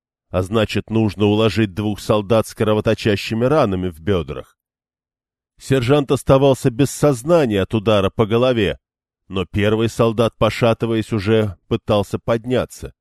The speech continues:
Гавин отпихнул его алебарду в сторону — а затем впечатал сапог в лицо противника, повалив того на спину и разбив ему нос в кровь.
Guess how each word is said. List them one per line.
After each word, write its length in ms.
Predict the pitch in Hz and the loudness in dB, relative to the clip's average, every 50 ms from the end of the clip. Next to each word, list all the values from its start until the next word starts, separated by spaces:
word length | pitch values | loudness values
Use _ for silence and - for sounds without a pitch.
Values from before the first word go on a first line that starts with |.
| _ _ _ _ _ _ _ _ _ _ _ _ _ | _ _ _ _ _ _ _ _ _ _ _ _ _
Гавин 420 | _ 82 87 120 139 139 143 139 135 | _ -4 0 2 4 4 4 2 2
отпихнул 520 | 131 - _ - 143 - - 139 143 135 | 0 0 _ 0 0 0 0 0 2 2
его 300 | 127 110 139 143 139 135 | 2 2 2 6 6 6
алебарду 480 | 135 135 139 135 131 143 135 131 127 135 | 6 6 4 4 4 4 4 4 0 -2
в 60 | - | -6
сторону — 640 | - - - - 180 170 139 110 95 85 76 69 - _ _ _ _ _ _ _ _ | -8 -6 0 2 2 4 4 2 0 0 -4 -8 -10 _ _ _ _ _ _ _ _
а 120 | - 101 107 | -4 -4 0
затем 420 | 101 120 117 - - 120 117 107 | 0 0 0 2 2 4 4 2
впечатал 600 | - - - 127 117 - - 127 120 - 123 113 | 0 0 0 0 2 4 4 4 4 4 0 -2
сапог 440 | - - 131 110 - 123 117 - - | 2 0 0 2 4 2 2 2 2
в 100 | 110 127 | -2 2
лицо 360 | 127 139 - - - 156 156 | 2 2 0 4 4 4 4
противника, 880 | - - 104 117 110 - - 143 139 123 110 98 92 - - 92 90 85 | 4 4 2 2 2 2 2 2 2 2 2 0 0 0 0 0 0 0
повалив 420 | - 110 107 107 110 110 113 107 - | 0 0 2 2 4 2 2 0 2
того 240 | - 117 113 107 110 | 2 4 6 6 4
на 240 | 110 120 131 135 | 6 6 4 4
спину 400 | 120 - - 107 98 95 90 78 - _ _ _ _ _ _ _ | 2 2 0 0 2 2 0 -2 -4 _ _ _ _ _ _ _
и 80 | _ 92 | _ 0
разбив 500 | 110 123 131 113 98 95 92 123 117 - | 4 4 4 2 0 -2 0 0 0 0
ему 260 | 101 110 120 117 120 | 0 -2 0 0 2
нос 320 | 123 123 127 120 - - - | 2 4 2 2 2 -2 -14
в 80 | - - | -20 -4
кровь. 400 | - 135 117 110 87 73 - | -2 2 2 2 2 0 -4